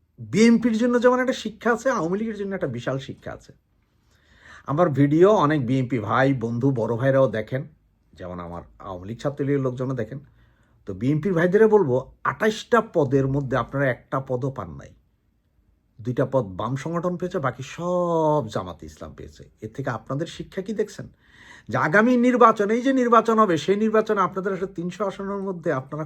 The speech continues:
কয় আসন পাবেন, সেটা কিন্তু এখন দেখার বিষয়, বোঝার বিষয়। আর আপনারা এখন বলছেন, হাইপ তুলছেন যে আওয়ামী লীগ, ছাত্রলীগ সমস্ত কিছু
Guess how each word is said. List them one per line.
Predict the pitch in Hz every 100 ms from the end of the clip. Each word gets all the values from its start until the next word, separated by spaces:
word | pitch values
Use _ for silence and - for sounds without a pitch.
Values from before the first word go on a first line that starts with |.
| 156
কয় | 127 139 147
আসন | 131 - 175
পাবেন, | 151 101 113 170
সেটা | 180 110 120
কিন্তু | 135 135
এখন | 135 123
দেখার | 90 - 110
বিষয়, | 104 - - - _ _ _ _
বোঝার | 78 92 98 123
বিষয়। | 117 90 - - _ _ _ _ _ _ _ _ _ _ _ _ _ _ _ _ _ _ - _ -
আর | 90 -
আপনারা | 110 - 135 143
এখন | 135 - 170
বলছেন, | 160 151 156 143 120
হাইপ | 135 156 156
তুলছেন | 160 143 131
যে | 120
আওয়ামী | 113 139 160
লীগ, | 208 214
ছাত্রলীগ | 180 180 156 143
সমস্ত | - 135 147 147 - -
কিছু | 156 143 135 151 214